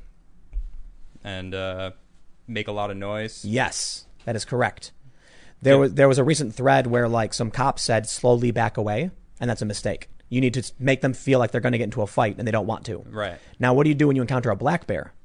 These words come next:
Speaker 2: Run
Speaker 1: It's
Speaker 2: faster than the scrawny Chaz person.
Speaker 1: <laughs>
Speaker 2: That,
Speaker 1: Yeah.
Speaker 2: that, and that's, and that's where I'd live.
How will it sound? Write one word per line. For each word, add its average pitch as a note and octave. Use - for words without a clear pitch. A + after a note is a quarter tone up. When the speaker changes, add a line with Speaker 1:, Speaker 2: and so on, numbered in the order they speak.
Speaker 2:
Run C#3+
Speaker 1:
It's C3+
Speaker 2:
faster C#3
than B2
the A#2+
scrawny A#2
Chaz A2+
person. G#2
Speaker 1:
<laughs> A3+
Speaker 2:
That, D#3+
Speaker 1:
Yeah. D#3+
Speaker 2:
that, C3
and C#3+
that's, F3
and D#3
that's E3+
where D#3
I'd C#3+
live. G#2+